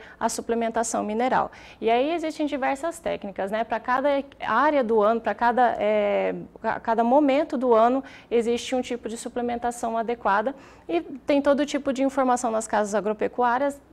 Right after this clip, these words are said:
Cabe ao produtor entender e conversar com o profissional da propriedade dele qual é o adequado pro momento. Mas nesses momentos a gente recorre à suplementação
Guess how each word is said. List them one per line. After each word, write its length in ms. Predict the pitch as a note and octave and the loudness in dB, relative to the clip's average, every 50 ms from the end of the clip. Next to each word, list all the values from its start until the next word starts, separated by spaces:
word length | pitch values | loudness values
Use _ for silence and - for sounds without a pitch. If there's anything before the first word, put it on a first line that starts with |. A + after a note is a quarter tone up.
| - | -10
Cabe 240 | - C#4 C4 B3+ A#3+ | -4 -2 0 0 0
ao 60 | C4+ | 0
produtor 500 | C4+ C#4 C#4 B3 B3 C4 B3+ - A#3 A#3+ | 0 0 0 0 0 -2 0 0 2 2
entender 680 | B3 B3+ B3+ B3 - C#4 B3+ B3 A3+ A#3 A#3+ C4 C#4 C#4 - - - - - - | 2 2 0 0 0 0 2 4 4 6 6 6 4 2 -4 -16 -20 -20 -20 -6
e 160 | A4 C#4+ D#4 - | -4 -2 -2 -2
conversar 600 | - G#4 G#4+ G4 G#4 G4 - - E4 C#4+ C4 B3 | -2 -4 0 0 0 0 2 2 0 0 2 2
com 120 | - B3+ | 0 0
o 40 | B3 | 0
profissional 560 | B3+ B3+ B3 - - B3+ B3 A#3+ A3 A3 A3 | 0 -2 -2 -2 -2 -2 0 2 2 2 2
da 100 | G3+ G#3+ | 0 0
propriedade 600 | G#3+ A#3+ A3 A#3 A#3+ A3+ A3 A#3+ A#3 A#3+ A3+ - | 0 -2 -2 0 0 0 2 2 0 0 0 0
dele 260 | B3 B3+ B3+ B3+ C#4 | 2 2 2 2 0
qual 260 | C4+ - - C4+ C4+ | -2 0 2 4 4
é 140 | C4 C4 B3+ | 4 4 4
o 60 | B3+ | 2
adequado 480 | C4 C4 A3+ C4+ C4 - A#3 A3+ G3+ - | 2 2 0 -2 -2 0 0 0 0 -2
pro 120 | - - | -4 -2
momento. 400 | B3 B3+ C#4 C4 G3 C#3 - - - - - - - - | -2 0 0 0 -2 -4 -6 -10 -14 -18 -20 -20 -16 -6
Mas 180 | - G#3 G#3+ G#3+ | 0 0 2 2
nesses 280 | A#3 B3 B3+ B3+ C4 B3 | 2 0 -2 -2 -4 -2
momentos 500 | C4 B3+ B3 A#3+ A#3+ A#3+ A#3+ B3 A#3 A#3+ | -2 0 0 0 0 -2 -2 -2 -2 -2
a 80 | A#3 | 0
gente 260 | A3+ A#3 A3 A3 - | 0 -2 -2 -2 -2
recorre 520 | A#3 A#3 A3 A3 - - F3+ F3+ G#3 F#3 - | 0 0 0 0 0 2 2 2 2 0 -4
à 100 | - G#3+ | -4 -6
suplementação 920 | G#3+ - C4+ B3+ - B3 B3 A#3+ A#3 A#3 A#3+ A#3+ A#3+ - - C4 C4 D4+ D#4 | -4 -4 -6 -4 -2 0 0 0 0 0 -2 -4 -4 -2 -2 0 0 0 -2